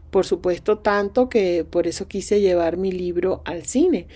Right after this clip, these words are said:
tanto como autor que das a conocer este mensaje o esto que estás haciendo, que es parte como de tu propósito de vida,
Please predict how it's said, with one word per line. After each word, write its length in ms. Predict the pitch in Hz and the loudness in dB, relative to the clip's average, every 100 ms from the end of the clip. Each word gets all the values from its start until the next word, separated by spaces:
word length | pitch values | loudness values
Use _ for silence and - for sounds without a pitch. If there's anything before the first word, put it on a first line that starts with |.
| - - - | -20 -20 -2
tanto 360 | 254 254 247 247 | 2 4 4 4
como 280 | 247 226 | 4 4
autor 720 | 220 214 - 294 381 359 220 - | 2 0 -2 2 4 4 2 2
que 160 | 208 | 2
das 180 | 202 202 | 2 -2
a 60 | 262 | -2
conocer 420 | 262 202 - 190 | 0 0 -2 -4
este 260 | 190 269 | -2 0
mensaje 680 | 233 180 160 202 226 214 202 | 0 -2 -6 -6 -6 -4 -4
o 160 | 180 180 | -2 -4
esto 320 | 180 - 233 | -6 -4 -4
que 80 | 233 | -2
estás 300 | 196 190 190 | -6 -10 -12
haciendo, 580 | 185 - 208 208 196 196 | -8 2 4 4 0 -2
que 140 | 190 | -4
es 80 | 185 | -4
parte 400 | - 214 214 247 | -4 -4 -4 -4
como 220 | 233 208 | -2 -2
de 100 | 185 | -2
tu 160 | 190 185 | -4 -6
propósito 600 | 170 165 180 247 247 254 | -6 -4 -4 -4 0 2
de 140 | 196 | 2
vida, 380 | 170 180 180 | 0 -2 -4